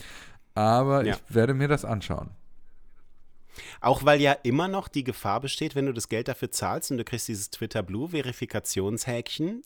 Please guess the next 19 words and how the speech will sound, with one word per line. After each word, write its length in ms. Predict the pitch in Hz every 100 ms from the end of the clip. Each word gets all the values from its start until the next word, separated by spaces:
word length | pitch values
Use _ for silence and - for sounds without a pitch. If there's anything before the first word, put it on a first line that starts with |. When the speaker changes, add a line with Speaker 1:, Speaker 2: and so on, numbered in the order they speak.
| _
Speaker 2:
und, 320 | 117 113 110 -
äh, 320 | 113 110 104
dann 180 | 107 110
willst 180 | 110 110
du 20 |
es 100 | -
doch 140 | 101
nicht 200 | 131 131
mehr, 160 | 131 135
dann 180 | 110 123
ist 200 | 135 -
deine 220 | 123 131
Verifikation, 720 | 123 113 - - 104 - 131 131
die 80 |
du 80 | 101
bisher 500 | 80 - 101 143 202
hast, 300 | 180 - -
komplett 360 | - - 117
weg. 120 | -